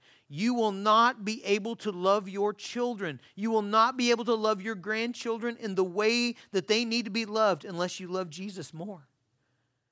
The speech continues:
You can't use your money rightly unless you love Jesus more than your money. He's, he's gotta be first. He's gotta be your treasure, okay? He's gotta be your treasure.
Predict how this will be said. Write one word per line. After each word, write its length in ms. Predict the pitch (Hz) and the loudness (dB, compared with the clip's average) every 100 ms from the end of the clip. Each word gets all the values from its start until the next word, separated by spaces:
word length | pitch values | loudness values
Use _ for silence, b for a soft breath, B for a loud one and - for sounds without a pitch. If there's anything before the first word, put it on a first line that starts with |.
| _ _ _ _ _ _ _ _ _ - | _ _ _ _ _ _ _ _ _ -4
You 100 | 208 | -2
can't 280 | 262 294 240 | 4 4 4
use 320 | 214 262 190 | 4 2 2
your 80 | 196 | 0
money 300 | 190 226 190 | 0 0 0
rightly 560 | 185 233 - 143 127 - _ | -2 -2 -4 -8 -10 -14 _
unless 360 | 185 175 202 202 | -6 0 0 0
you 80 | 214 | -2
love 180 | 202 180 | -2 -2
Jesus 480 | 151 220 214 170 | -6 -6 -6 -8
more 240 | 170 180 208 | -6 -6 -4
than 160 | 196 | -6
your 80 | 190 | -6
money. 340 | 185 214 202 139 _ _ _ _ _ | -6 -6 -8 -16 _ _ _ _ _
He's, 260 | 208 202 - | -6 -6 -8
he's 220 | - 170 147 | -12 -12 -10
gotta 380 | - 190 220 | -8 -6 -6
be 180 | 180 208 | -4 -6
first. 400 | 190 220 190 - b b b | -4 -2 -2 -4 b b b
He's 320 | 247 285 214 | 4 4 2
gotta 340 | - 233 254 | -2 0 0
be 440 | 226 175 240 233 208 | -2 -4 -2 -2 -4
your 420 | 196 208 214 196 | -2 0 0 -2
treasure, 880 | - - - 226 240 165 202 156 101 _ _ _ _ _ _ | -8 -12 -10 -8 -8 -4 -2 -2 -8 _ _ _ _ _ _
okay? 320 | 202 240 262 - | -2 -2 -2 -6
He's 120 | 214 | -6
gotta 220 | 269 269 | -4 -2
be 120 | 269 | -2
your 120 | 277 240 | -2 -2
treasure. 600 | - 262 277 226 185 | -4 -2 -2 -2 -6